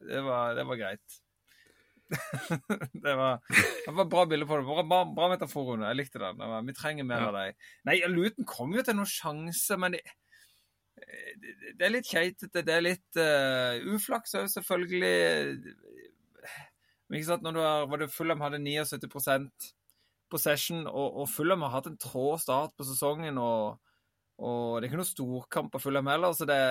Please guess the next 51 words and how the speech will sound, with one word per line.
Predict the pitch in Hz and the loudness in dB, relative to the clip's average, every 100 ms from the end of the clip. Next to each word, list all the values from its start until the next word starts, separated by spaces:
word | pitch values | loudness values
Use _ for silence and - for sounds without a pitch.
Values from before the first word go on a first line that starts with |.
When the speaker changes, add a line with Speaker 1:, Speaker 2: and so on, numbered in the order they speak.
| 123 110 90 - | 4 2 -2 -6
Speaker 1:
det | |
er | 127 | -10
Luton, | 123 135 156 - - | -6 -4 -6 -8 -8
jeg | 135 | -4
ser | - - 139 151 139 | -2 0 2 2 0
ikke | 127 131 | -4 -4
helt, | 123 123 - - - _ _ _ _ 113 | -2 -4 -8 -20 -20 _ _ _ _ -8
eh, | 120 120 117 113 120 123 | -4 -2 -2 -4 -4 -4
hvor | 139 147 143 | -4 -4 -6
de | |
skal | 131 135 | -6 -4
finne | 135 135 | -2 0
magien | 135 127 123 127 | -2 -2 -4 -6
til | 117 120 | -6 -8
å | |
snu | - 113 | -6 -8
dette | 107 110 98 101 | -8 -8 -8 -6
her. | 104 101 110 | -6 -6 -6
Så | 131 | -2
det | 123 | 0
er | 117 110 107 | 2 0 -2
en, | 104 90 - | -6 -10 -12
eh, | - - - | -14 -16 -20
en | - | -14
fortjent | - 147 143 | -6 -6 -2
seier, | 123 120 117 95 92 | -2 0 -4 -6 -6
eh, | 87 85 - _ _ | -6 -8 -12 _ _
vil | - 127 | -6 -4
jeg | 110 | -4
nå | 110 | -6
si | 104 104 - | -6 -8 -6
til, | 98 101 _ _ _ | -8 -8 _ _ _
til | - - | -12 -2
Fulham, | 165 190 185 | 4 4 2
og | 160 | -4
så | 170 | -4
får | 185 | -2
vi | 180 | 2
se. | 185 - _ - | 4 2 _ -4
Det | 127 | -2
er | 143 | 2
lang | 135 147 | 0 0
sesong | 180 185 180 | -2 -2 0
igjen, | 175 | -2
og | 156 | -2
mange | 147 143 | -4 -6
kamper | 147 151 | -8 -8
som | 151 | -8
skal | 160 | -8
spilles, | - 139 165 - | -4 -2 -2 -4
men | 123 113 | -8 -8